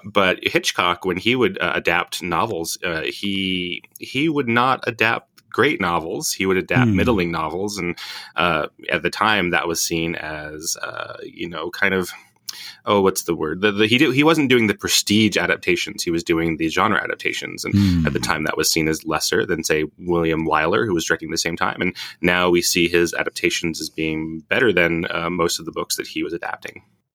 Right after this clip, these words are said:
Speaker 2: Interesting.
Speaker 1: Except
Speaker 2: And we've
Speaker 1: perhaps
Speaker 2: talked
Speaker 1: Rebecca.
Speaker 2: Yeah. Oh, well, <laughs> yeah. Um, huh.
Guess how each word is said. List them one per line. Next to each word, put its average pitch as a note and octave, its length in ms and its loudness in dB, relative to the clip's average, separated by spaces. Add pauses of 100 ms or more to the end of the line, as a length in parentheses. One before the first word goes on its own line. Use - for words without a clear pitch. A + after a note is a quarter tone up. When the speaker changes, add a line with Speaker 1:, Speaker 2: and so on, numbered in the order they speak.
(160)
Speaker 2:
Interesting. - 680 -4 (160)
Speaker 1:
Except - 260 -2
Speaker 2:
And D3+ 80 6
we've D3 140 4
Speaker 1:
perhaps - 240 0
Speaker 2:
talked - 60 -4
Speaker 1:
Rebecca. E2 500 -2 (680)
Speaker 2:
Yeah. A#2 440 2
Oh, A#2+ 100 0
well, E2+ 200 2
<laughs> - 100 0
yeah. G2 200 2 (460)
Um, G2 380 6 (300)
huh. - 280 -2